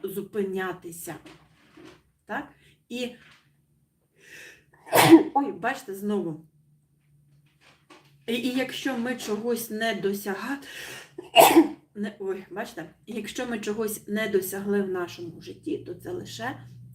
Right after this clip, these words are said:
особисто наша провина, тому що в певний проміжок часу ми собі сказали: «Все, я зупиняюся». І ми самі,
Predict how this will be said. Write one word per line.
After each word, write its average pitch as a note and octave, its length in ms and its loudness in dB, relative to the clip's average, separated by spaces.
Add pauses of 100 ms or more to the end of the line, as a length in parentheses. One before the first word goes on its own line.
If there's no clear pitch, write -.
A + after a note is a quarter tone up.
(100)
особисто G3 600 -10
наша F#3 360 -8 (120)
провина, E3+ 360 -4 (160)
тому F#3 180 -6
що - 160 -14
в - 20 -12 (120)
певний C4+ 340 2
проміжок A#3+ 540 -10
часу A3+ 380 -8 (460)
ми C4+ 160 0
собі G3+ 340 -4
сказали: F3 600 -6
«Все, - 380 -4 (320)
я E3+ 400 -2 (500)
зупиняюся». E3 760 -6 (1400)
І A3 80 -6
ми B3+ 200 -2
самі, G#3+ 500 -2